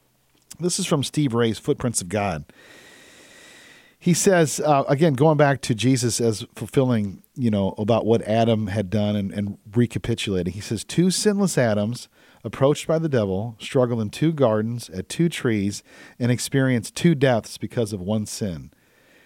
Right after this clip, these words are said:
Adam's disobedience at the tree of life brought about death, but Jesus' obedience at the tree of death brought about life.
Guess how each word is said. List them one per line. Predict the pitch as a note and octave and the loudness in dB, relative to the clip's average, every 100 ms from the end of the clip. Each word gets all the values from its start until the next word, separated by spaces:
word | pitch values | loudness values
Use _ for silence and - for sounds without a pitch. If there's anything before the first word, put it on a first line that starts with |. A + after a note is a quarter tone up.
| _ _ | _ _
Adam's | B2+ E3 F3 | 0 2 2
disobedience | D3+ D3 C3+ C#3+ D3 C#3+ | -2 -2 0 2 0 -2
at | |
the | A#2 | -6
tree | - D3 | 0 2
of | A2 | 4
life | A#2+ B2+ - | 2 2 2
brought | B2+ | 2
about | A2 G#2+ F#2 | 2 0 2
death, | C3 D3+ - _ - _ - | 2 2 -4 _ -20 _ -4
but | C3 | -2
Jesus' | B2+ F3+ F3+ C#3 | 2 2 2 0
obedience | B2 G#2+ B2 B2 A#2+ | -2 0 -2 -2 -2
at | B2+ | -6
the | - | -8
tree | - B2+ | -2 -2
of | G2 | 0
death | C3 C3+ G#2+ - | 0 0 -2 -4
brought | G#2+ | -4
about | G#2+ G#2 E2+ | -2 -6 -6
life. | A2 G2 B1 - | -6 -6 -8 -18